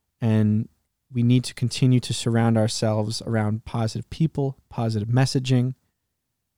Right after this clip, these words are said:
It goes deeper, right? Uh, even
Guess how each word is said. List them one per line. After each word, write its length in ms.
It 80
goes 200
deeper, 340
right? 340
Uh, 120
even 340